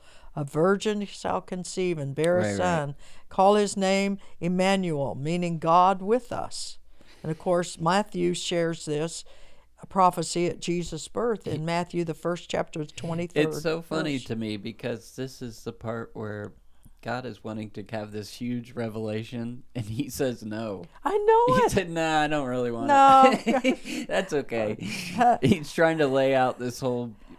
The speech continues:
Speaker 2: big redemptive
Speaker 1: It's,
Speaker 2: plan. <laughs>
Speaker 1: it's,
Speaker 2: He's like,
Speaker 1: it's back
Speaker 2: "Nah,
Speaker 1: to this,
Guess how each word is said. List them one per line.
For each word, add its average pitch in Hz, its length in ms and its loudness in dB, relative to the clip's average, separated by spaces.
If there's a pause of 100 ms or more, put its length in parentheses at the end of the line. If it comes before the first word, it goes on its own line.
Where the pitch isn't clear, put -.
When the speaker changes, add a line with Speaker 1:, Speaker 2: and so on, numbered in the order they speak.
Speaker 2:
big 120 220 -4
redemptive 117 720 -4
Speaker 1:
It's, 233 160 4
Speaker 2:
plan. 113 380 -2
<laughs> - 40 -8
Speaker 1:
it's, 208 200 0
Speaker 2:
He's - 280 2
like, 190 160 2
Speaker 1:
it's 262 220 2
back 269 480 6
Speaker 2:
"Nah, 269 40 4
Speaker 1:
to 247 60 0
this, 233 380 4